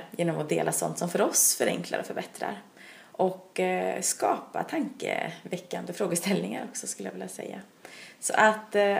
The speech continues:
hoppas att du har väckt en del tankar hos dig av att lyssna på det här avsnittet. Och dela jättegärna med dig. Vi finns på Facebook, Alla leder. Berätta gärna där vad du upplever, hur du,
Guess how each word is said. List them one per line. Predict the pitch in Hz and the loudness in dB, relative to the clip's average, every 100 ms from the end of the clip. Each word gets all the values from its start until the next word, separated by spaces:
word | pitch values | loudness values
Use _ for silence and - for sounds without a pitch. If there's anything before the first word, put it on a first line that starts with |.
| - | 0
hoppas | 240 240 233 | -2 0 0
att | 233 | 0
du | 226 | 2
har | 220 202 202 - - _ _ _ - - _ _ _ - | 4 4 2 -2 -12 _ _ _ -20 -20 _ _ _ 0
väckt | 226 - - - | 0 -2 -12 -8
en | 208 | -4
del | 202 247 339 | 0 2 2
tankar | 294 247 233 175 | 0 -6 -4 -4
hos | 190 | -4
dig | - 277 | -2 -2
av | - | -2
att | 190 - | -4 -6
lyssna | 196 - | -6 -6
på | 208 196 | -8 -8
det | 185 | -8
här | 208 220 196 | -6 -6 -6
avsnittet. | 185 - 185 - 220 - - - _ _ - - - - | -6 -8 -8 -8 -10 -10 -18 -20 _ _ -20 -20 -18 -6
Och | 208 | 4
dela | 233 233 | 6 6
jättegärna | 233 262 - 208 226 | 0 -4 0 2 2
med | 220 208 | 2 0
dig. | 208 240 - - - - - - | 0 -2 -6 -18 -20 -20 -20 -16
Vi | - 202 208 214 | 0 4 6 4
finns | 233 208 196 | 2 0 0
på | 202 | -2
Facebook, | 185 180 - 247 - - - - - - | -2 -2 -2 -4 -4 -14 -18 -20 -12 -2
Alla | 196 185 | 2 4
leder. | 185 165 165 196 262 - - - | 2 2 2 0 -2 -8 -16 0
Berätta | 220 226 - 220 | 4 4 4 4
gärna | 208 202 | 4 4
där | 196 214 214 | 4 4 4
vad | 202 196 | 2 0
du | 190 | 2
upplever, | 214 214 - - - - 143 | 0 -2 -4 0 0 2 0
hur | 185 | 0
du, | 190 - | 0 0